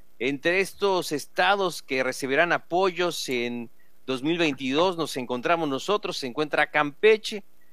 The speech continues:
Eso es una noticia también para destacar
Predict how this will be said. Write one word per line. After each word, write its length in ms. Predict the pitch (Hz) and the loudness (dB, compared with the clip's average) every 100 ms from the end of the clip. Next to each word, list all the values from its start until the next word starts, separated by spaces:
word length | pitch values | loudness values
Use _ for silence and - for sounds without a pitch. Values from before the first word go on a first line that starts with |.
| - | -16
Eso 160 | - 156 | -14 -4
es 60 | |
una 140 | 170 147 | 2 2
noticia 640 | 127 160 147 156 143 - - - - | 0 -4 -2 4 4 2 -12 -14 2
también 340 | 127 135 151 | 2 4 0
para 380 | 131 139 131 123 | 2 4 4 2
destacar 920 | 120 127 139 - - 151 - 202 220 | 0 0 2 2 0 0 6 6 6